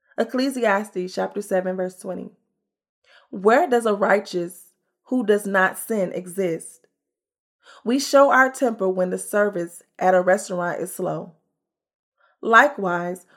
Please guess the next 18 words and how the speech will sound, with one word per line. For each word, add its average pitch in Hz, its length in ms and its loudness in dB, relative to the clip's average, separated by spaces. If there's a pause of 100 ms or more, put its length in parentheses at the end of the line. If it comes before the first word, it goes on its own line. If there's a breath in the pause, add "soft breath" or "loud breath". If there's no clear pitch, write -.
(140 soft breath)
we 247 140 -2
complain 254 560 2
when 220 140 -2
the 220 60 -6
food 214 340 -2
tastes 214 320 -2
bad. 170 400 -6 (760)
We 220 120 0
show 226 260 4
our 214 200 6
temper 262 320 0
when 190 200 -2
things 202 260 -2
are 190 80 2
not 190 220 -2
going 196 320 0
as 180 200 -4
expected. 202 760 -6